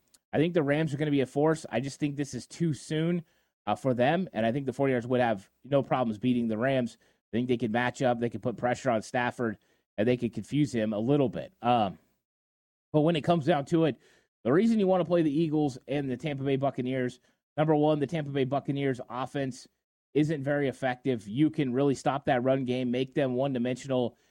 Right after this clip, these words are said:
and pest Baker Mayfield enough to make him make mistakes, and you can win that football game. You did it already this season, beating them twenty-seven to fourteen.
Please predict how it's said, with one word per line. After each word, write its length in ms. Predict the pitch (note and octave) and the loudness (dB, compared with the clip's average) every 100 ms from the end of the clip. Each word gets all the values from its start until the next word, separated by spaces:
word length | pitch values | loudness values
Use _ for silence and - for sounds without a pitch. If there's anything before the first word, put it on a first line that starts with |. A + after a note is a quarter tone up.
| _ - | _ -4
and 160 | A#2+ | -4
pest 420 | - C#3+ C#3+ - - G#2+ | -2 -2 -2 -6 -20 -8
Baker 240 | C#3 C#3 C#3 | -6 -2 2
Mayfield 420 | C3+ B2+ C3+ B2 | 2 2 0 0
enough 320 | A#2 C3 - | 0 -2 -2
to 100 | C3+ | -2
make 180 | B2+ B2+ | -2 0
him 120 | B2+ | -2
make 200 | A#2+ A#2+ | -2 -4
mistakes, 540 | A2 - C3 B2+ - - _ _ _ - | -8 -4 -2 -2 -4 -20 _ _ _ -2
and 100 | A#2+ | 0
you 120 | C3+ | 2
can 180 | C3+ B2 | 2 0
win 160 | B2+ | 0
that 180 | A#2+ A#2 | 0 0
football 300 | C3+ A#2+ B2 | -2 0 0
game. 260 | A2+ C3+ A#2+ | 0 -4 -4
You 120 | G#2+ | -4
did 200 | B2+ C3+ | -4 -2
it 80 | C3 | 0
already 540 | A#2+ A#2 A#2+ A#2 G#2+ _ _ _ _ _ _ _ _ _ - | 0 2 2 2 -2 _ _ _ _ _ _ _ _ _ -4
this 160 | C#3 | -4
season, 300 | - D#3+ C#3+ | 0 0 0
beating 260 | C3+ D3 C#3+ | 0 0 0
them 120 | B2 | -4
twenty-seven 460 | - C3+ A#2+ C3 A#2 | -4 -6 -2 -2 -2
to 60 | |
fourteen. 520 | G#2+ B2 - B2 A#2 | -4 -4 -4 -4 -4